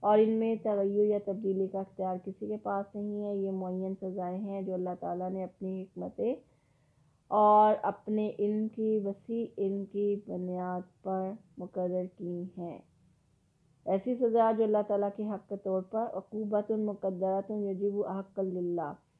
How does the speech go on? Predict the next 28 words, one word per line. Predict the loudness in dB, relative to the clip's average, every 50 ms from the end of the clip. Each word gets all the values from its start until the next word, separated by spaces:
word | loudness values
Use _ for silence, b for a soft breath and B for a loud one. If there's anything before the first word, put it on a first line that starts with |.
| _ _ _ _ _ _ -2 0
अब | 2 4 4
आते | 4 4 2 0
हैं | 0 0 2
ताज़ीर | 2 2 2 2 0 -2 -2
की | 0 0 0
तरफ। | 2 2 2 2 2
ताज़ीर | 0 0 2 2 4 4 2 0 2 2 2 4
गैर | 4 6 6 6
मुअय्यन | 4 2 0 0 0 0 -2 -2
सज़ा | -4 -6 -4 -4 -2 -2 -2
को | -4 -6 -6
कहते | -4 -4 -4 -4 -4 -4
हैं। | -4 -4
काजी | 0 2 2 2 2 2 0 -2 -2
पर | 0 0 0
छोड़ | 0 0 2 4 4 4
दिया | 4 4 4 4 4 4
गया, | 2 2 2 2 2 2
अल्लाह | 0 0 0 0 0 0
ताला | 0 0 -2 0 0 0 0 0
ने, | 0 -2 -2 -2
अल्लाह | -2 0 -2 -2
के | -2 -2
रसूल | -4 -4 -4 -2 -2 -2 -2 -2
सल्लल्लाहु | -4 -8 -8 -6 -2 -2
अलैहि | 0 0
वसल्लम | 0 0 0 0
ने | -2 -4 -6